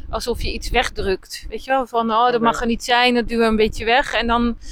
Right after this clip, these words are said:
Speaker 1: gaan we de aandacht op wat anders richten en dan is het er niet meer. Maar dat is natuurlijk gewoon een struisvogelpolitiek en dat, dat is ook niet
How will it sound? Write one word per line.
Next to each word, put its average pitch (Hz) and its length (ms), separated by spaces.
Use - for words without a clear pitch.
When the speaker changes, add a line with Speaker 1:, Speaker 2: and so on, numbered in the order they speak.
Speaker 1:
gaan 226 200
we 233 60
de 233 80
aandacht 240 280
op 233 120
wat 226 100
anders 262 300
richten 254 240
en 254 60
dan 247 160
is - 160
het - 160
er 202 80
niet 202 160
meer. 196 300
Maar 220 100
dat 254 140
is - 120
natuurlijk 240 360
gewoon 240 180
een 233 80
struisvogelpolitiek 208 1160
en 240 80
dat, 247 120
dat 247 220
is - 160
ook - 240
niet 269 320